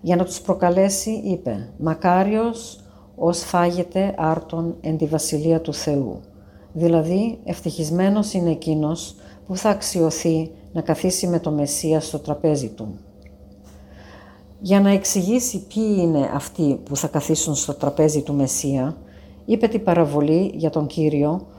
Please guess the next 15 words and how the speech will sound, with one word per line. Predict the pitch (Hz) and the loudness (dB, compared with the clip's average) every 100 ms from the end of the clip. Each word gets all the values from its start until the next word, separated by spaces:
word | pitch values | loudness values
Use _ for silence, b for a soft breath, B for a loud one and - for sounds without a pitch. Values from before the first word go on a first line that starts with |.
| B | B
ο | - 160 | 4 6
οποίος | 165 202 208 208 | 6 2 2 4
έστειλε | 196 196 208 196 | 2 2 -2 -2
τους | 190 139 135 | -2 -4 -2
δούλους | 165 175 170 - | 0 0 -2 -6
του | 175 | -2
να | 165 | -2
καλέσουν | - 143 165 170 175 | 2 2 2 2 0
ορισμένους | 156 139 135 147 156 160 | 2 2 2 0 0 -2
σε | - | -2
δείπνο. | 147 151 - 98 92 - - - - - B B B B B B B B - | 0 0 -4 -6 -8 -14 -20 -20 -20 -20 B B B B B B B B -10
Οι | |
καλεσμένοι | - 190 180 165 202 214 202 | 2 6 6 6 4 4 4
δεν | 214 | 2
δεχτήκανε. | 185 - 147 - 123 117 101 | 0 -2 -6 -2 -4 -4 -8